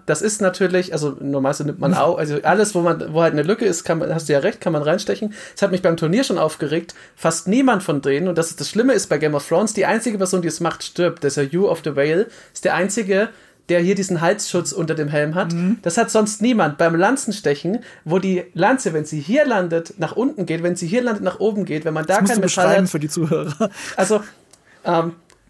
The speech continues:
Speaker 1: es ist so bei einem Turnier, dass, ähm, wenn die Lanze deinen Helm trifft, dann kann sie entweder nach oben oder nach unten abgehen.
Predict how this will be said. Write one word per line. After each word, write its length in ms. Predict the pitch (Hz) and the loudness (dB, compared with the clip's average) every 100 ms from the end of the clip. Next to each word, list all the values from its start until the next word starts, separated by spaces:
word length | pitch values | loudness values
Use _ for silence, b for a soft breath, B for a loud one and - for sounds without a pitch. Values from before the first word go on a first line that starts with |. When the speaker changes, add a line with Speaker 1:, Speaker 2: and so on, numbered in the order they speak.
| _ _ | _ _
Speaker 1:
es 120 | - 170 | -4 0
ist 140 | 180 | 2
so 100 | 196 | 2
bei 80 | 214 | 4
einem 160 | 202 170 | 2 0
Turnier, 320 | 165 170 233 | -2 0 0
dass, 280 | 190 - - | 0 -2 -6
ähm, 400 | 143 147 147 156 - _ _ | -2 0 0 -6 -10 _ _
wenn 180 | 151 202 | -2 0
die 60 | 190 | 2
Lanze 300 | 165 190 170 | 2 2 0
deinen 200 | 139 139 | 0 2
Helm 260 | 165 175 | 2 0
trifft, 300 | - 113 - | -2 -6 -2
dann 100 | 123 | -2
kann 160 | 139 156 | 0 0
sie 100 | 160 | 0
entweder 240 | 165 170 | 0 0
nach 180 | 131 - | 0 0
oben 260 | - 240 247 | 0 2 2
oder 160 | 175 | 2
nach 180 | 170 156 | 0 0
unten 440 | 165 170 170 123 123 | 0 0 0 -4 -2
abgehen. 580 | 131 - 143 151 214 | -6 -4 -4 -2 -2